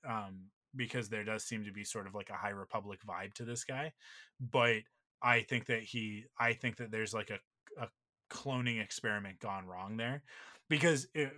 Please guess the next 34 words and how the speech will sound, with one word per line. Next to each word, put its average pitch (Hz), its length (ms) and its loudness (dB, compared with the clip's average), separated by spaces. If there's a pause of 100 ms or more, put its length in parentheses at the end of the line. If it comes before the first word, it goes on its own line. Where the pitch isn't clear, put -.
(100)
for 151 180 2
those 135 360 2
who 139 240 -2
haven't 123 380 2
read 113 220 4
Heir 113 160 2
to 110 80 -2
the 107 120 -2
Empire 107 480 2
or, 104 180 -6
like, 107 160 -6
any 110 180 -2
of 104 100 -6
that, 104 160 -2 (200)
that, 101 240 -4 (400)
uh, 107 200 -4
Thrawn 113 260 0
trilogy 107 400 -4
stuff, 98 320 -6 (580)
the, 123 440 4 (400)
the 127 380 2
storyline 143 840 6
was 113 200 0
that 110 220 -2
Palpatine 117 560 0
was 104 140 -2
trying 104 500 -2
to 110 100 -10
figure 101 300 -4
out 98 160 -4
how 104 80 -4
to 95 160 -8
clone 117 280 -2
himself, 92 520 -8